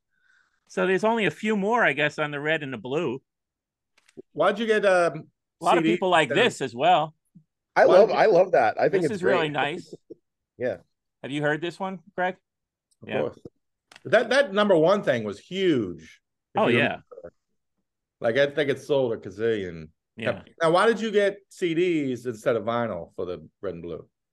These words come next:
Speaker 1: Uh, because the vinyl was, uh, seventy-five dollars a pop.
Speaker 3: Mm-hmm.
Speaker 2: Or the
Speaker 1: Yeah.
Speaker 2: C Ds?
Speaker 1: The C Ds were, like, uh, twenty-five,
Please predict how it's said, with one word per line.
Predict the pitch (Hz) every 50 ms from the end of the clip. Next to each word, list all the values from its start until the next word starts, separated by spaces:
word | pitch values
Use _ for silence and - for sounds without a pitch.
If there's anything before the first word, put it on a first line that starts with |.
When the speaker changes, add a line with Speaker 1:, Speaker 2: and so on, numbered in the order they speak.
| _ _ _ _ _ _ _ _ _ _ _ _ _ _ _ _ _ _ _ _ _ _ _ _ _ _ -
Speaker 1:
Uh, | 165 160 160 165 160 160 160 160 160 160 160 156 165 160 151 - -
because | 175 160 185 175 156
the | 156 151
vinyl | 151 175 196 208 190 160 156
was, | 147 147 131 -
uh, | 156 143 139
seventy-five | - - 165 160 151 156 143 - 156 147 143 131 110
dollars | 151 151 156 151 120 113 -
a | 113
pop. | 98 - 170 175 - - _ _ _ _ 107 _ _ _ _ _ _ _ _ -
Speaker 3:
Mm-hmm. | 87 87 95 90 85 82 _ -
Speaker 2:
Or | 123 123 127 123
the | 120 120
Speaker 1:
Yeah. | 110 110
Speaker 2:
C | 127 113
Ds? | 117 113 92 85 - _ _ _ _ _ _ _ -
Speaker 1:
The | 147
C | - - 196 190
Ds | 180 185 180 175 160
were, | 156 165 156
like, | 156 151 151 143 - -
uh, | 151 143 139 139 139 139 139 135 139 135 135 135 135 139 139 135 135 135 139 - _
twenty-five, | - 156 147 143 - 143 147 156 165 180 180